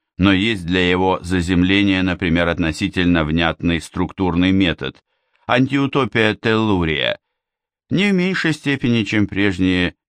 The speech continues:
деконструкторские тексты Владимира Георгиевича, прямиком оттуда,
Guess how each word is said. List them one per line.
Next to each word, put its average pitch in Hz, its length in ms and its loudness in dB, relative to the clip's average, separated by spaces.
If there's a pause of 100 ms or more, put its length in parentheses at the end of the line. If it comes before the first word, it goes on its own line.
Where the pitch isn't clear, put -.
(320)
деконструкторские 80 1500 -4
тексты 82 580 -4 (260)
Владимира 98 520 2
Георгиевича, 95 840 -2 (960)
прямиком 147 600 2
оттуда, 170 800 -4